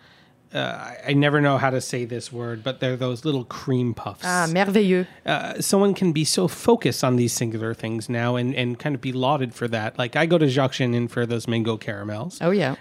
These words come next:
Speaker 1: And I, I take as many pâté de fruit as possible. But what are the singular food items that people are craving right now and the, the crafts people are just hitting on all cylinders?
Speaker 2: Well, you had for a while, you know, the, the eclair shops.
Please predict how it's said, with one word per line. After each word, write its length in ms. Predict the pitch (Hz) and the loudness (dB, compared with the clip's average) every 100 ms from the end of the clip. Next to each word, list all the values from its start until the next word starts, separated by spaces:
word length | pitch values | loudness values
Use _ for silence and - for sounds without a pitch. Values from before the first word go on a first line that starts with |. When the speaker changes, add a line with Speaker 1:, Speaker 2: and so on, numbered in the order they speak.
| - | -4
Speaker 1:
And 180 | 117 113 | -2 -2
I, 60 | |
I 340 | 117 107 110 123 _ | -4 -6 -8 -12 _
take 240 | 120 113 | -4 -2
as 100 | 120 | 0
many 260 | 123 120 110 | 2 2 0
pâté 360 | - 120 110 107 | -2 -2 -4 -8
de 80 | 104 | -8
fruit 240 | 139 123 110 | -8 -8 -8
as 100 | - | -6
possible. 500 | 156 196 - 135 127 | -2 -2 0 -2 2
But 240 | 135 135 - - - | 0 -2 -10 -8 4
what 140 | 208 | 6
are 120 | 269 | 6
the 100 | 254 | 4
singular 480 | - 196 185 180 170 | 2 2 4 4 2
food 240 | - 170 | 4 4
items 360 | 143 123 127 123 | 4 2 0 -2
that 120 | 127 | -2
people 240 | - 139 120 | -4 -2 -2
are 120 | 113 | -2
craving 520 | - 135 123 120 120 | -4 0 0 0 -2
right 200 | 113 117 | -4 -4
now 240 | 113 113 | -6 -6
and 340 | 120 117 123 202 | -6 -6 -6 -8
the, 420 | 208 202 226 - - | -10 -10 -10 -10 -10
the 80 | |
crafts 340 | 135 147 123 - | -4 -2 -2 -4
people 280 | 135 131 123 | -2 2 2
are 180 | 113 113 - - - | 2 -2 -10 -20 -10
just 180 | 120 - _ - _ - _ | -10 -12 _ -20 _ -20 _
hitting 280 | - 160 135 | -2 0 2
on 140 | 123 131 | 2 2
all 280 | 135 131 | 2 2
cylinders? 640 | 120 117 107 110 113 120 - - - - - - _ _ 262 | 2 -4 -6 -8 -10 -12 -14 -20 -20 -20 -20 -20 _ _ 2
Speaker 2:
Well, 320 | 269 262 240 - - - - | 4 4 0 -6 -12 -16 -14
you 260 | - 233 247 | 0 2 2
had 220 | 302 294 | 0 0
for 140 | 269 | 2
a 60 | 214 | 2
while, 440 | 190 196 196 196 | 4 4 4 4
you 140 | 165 175 | 2 0
know, 100 | 156 | 0
the, 220 | 156 151 - | 0 -2 -2
the 400 | 170 165 165 165 - | -2 0 2 0 -4
eclair 380 | - 180 170 156 | -2 2 4 4
shops. 580 | - 135 127 - - | 0 0 -2 -4 -6